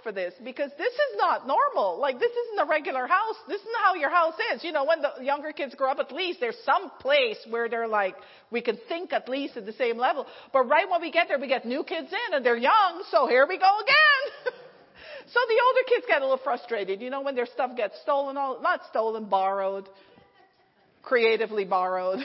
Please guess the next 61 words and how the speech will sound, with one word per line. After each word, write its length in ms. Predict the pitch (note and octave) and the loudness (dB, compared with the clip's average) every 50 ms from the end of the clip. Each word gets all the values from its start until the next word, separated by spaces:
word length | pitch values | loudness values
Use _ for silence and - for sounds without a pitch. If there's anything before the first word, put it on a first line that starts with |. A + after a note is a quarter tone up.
| - | -10
<laughs> 100 | - - | -12 -6
you 200 | E4+ F#4+ E4 D4 - | -4 -4 -2 -4 -4
know, 220 | - G3+ G#3 G#3+ - - - - - - - - - | -4 -6 -6 -6 -8 -12 -18 -20 -20 -20 -16 -4 0
and 320 | B3 C4 B3+ B3 A#3+ A3 - | 2 2 2 0 -2 -4 -2
all 200 | - A#3+ A#3+ A#3+ | 0 2 2 2
this. 200 | A#3 A#3+ A#3+ A#3+ A#3+ C#4 | 0 -2 -4 -4 -4 -6
And, 160 | B3+ A#3 A#3 - - - | -6 -6 -6 -12 -12 -6
and 160 | - C4+ C4+ C#4 | -4 -2 -2 0
they 120 | E4+ F#4 | -2 -2
just 160 | D4 B3+ - | -2 -4 0
had 240 | - - A3 G#3+ G3 | 2 4 4 4 2
it. 100 | F3 C3+ - - | 0 -4 -6 -4
You 80 | C4 | 0
know, 60 | A#3 | 0
after 180 | A#3+ C4 - C4+ | 0 2 2 2
a 40 | B3 | 4
while, 160 | A#3+ A3+ A3+ | 4 4 4
they're 120 | A#3+ A#3 | 2 -2
just 160 | A3 A#3 A#3+ C4+ | -4 -6 -8 -10
like, 120 | B3 A#3 | -8 -4
"You 80 | C#4 C#4+ | 0 2
know 80 | F#4 | 2
what?" 420 | G#4+ A#4+ B4+ C5+ C5 C5 C5 B4+ C5 - - - - | 2 4 4 4 6 6 4 2 0 -6 -12 -10 -2
And 140 | - - C#4+ | 0 0 2
then, 60 | G#4 C#5+ C#5 C#5 C#5 C5 C5 C5+ B4 A#4 A#4 - - - - - - | 4 4 4 4 4 4 4 2 2 2 -2 -4 -8 -14 -14 -10 -8
and 160 | A3 G3+ G#3 | -8 -6 -6
then 180 | G3+ F#3+ F#3+ | -6 -6 -6
you 100 | F#3+ F#3+ | -8 -6
got 160 | G3+ G3 F#3 F3+ | -6 -6 -6 -6
the 80 | F3 | -8
kid 280 | - - F#3+ E3+ E3+ - - - - - - | -10 -8 -8 -8 -8 -8 -14 -20 -20 -10 -4
stuck 220 | - G3 F#3 - | -2 -2 -2 -2
on 140 | G3 F3+ F3+ | -4 -6 -6
that. 160 | F3+ F#3 F#3 F3 | -6 -8 -8 -10
Anyway, 220 | F3+ F3 E3 D#3+ | -12 -12 -12 -14
that 140 | E3 E3 E3 | -12 -12 -12
was 80 | D#3+ D#3 - | -12 -12 -14
my 80 | D#3 | -14
little 140 | D#3 D#3+ D3+ | -12 -12 -12
problem 240 | D3 - D3 C#3+ D#3 | -12 -12 -12 -12 -12
I 40 | D#3+ | -14
had 120 | - - | -18 -18
to 60 | - | -14
solve 200 | - E3+ D3+ - | -12 -10 -10 -10
yesterday. 340 | D3+ D3+ F3+ - - - - | -12 -14 -14 -16 -18 -20 -20
It 80 | - - | -20 -20
took 100 | - G#3 | -20 -18
me 100 | F3 E3+ - | -18 -14 -10
two 120 | F#3+ F3 | -8 -6
hours 220 | D#3+ D#3+ D3+ D#3 - | -6 -6 -6 -8 -10
'cause 120 | - D#3 D#3+ | -12 -12 -10
I 80 | E3+ | -10
was 100 | E3+ E3 | -10 -8
training 240 | - G3 E3+ F3 F3 | -6 -6 -6 -6 -8
the 80 | E3+ E3+ | -10 -12
staff 300 | - - E3 D#3+ D3+ - | -8 -6 -6 -6 -6 -8
of 100 | - E3 | -12 -8
how 180 | - E3 D#3 D#3 | -6 -6 -6 -6
to, 180 | - E3+ E3 - | -8 -12 -14 -14
you 120 | A3+ A3 G3 | -14 -14 -12
know, 200 | F3+ E3 D3+ | -12 -14 -14